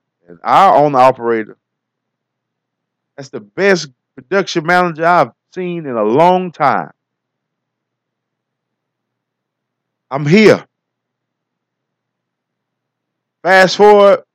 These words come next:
maybe a few more months past that, "Hey, wanna make you a crew trainer.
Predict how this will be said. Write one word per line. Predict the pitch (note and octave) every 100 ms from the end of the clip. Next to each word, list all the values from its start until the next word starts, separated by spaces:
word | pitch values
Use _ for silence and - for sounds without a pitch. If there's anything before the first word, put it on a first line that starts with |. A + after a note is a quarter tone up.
| _ _ _
maybe | E3+ G3 F3+ E3+
a | - _ _ _ _ _ -
few | G#3+
more | G3+ G#3
months | G3 G#3 C#3+
past | F#3+ G3 F3 F3
that, | A3+ A3 - _ _ _ _ _ _ _ _ _ _ _ _ _
"Hey, | F#3+ E3+ G2+ _ _ _ _ _ _ _ _ _ _ _ _ _ _ -
wanna | E3
make | F3 D3
you | D#3+
a | C#3
crew | - F#3+
trainer. | D3 C3 G2 D#2+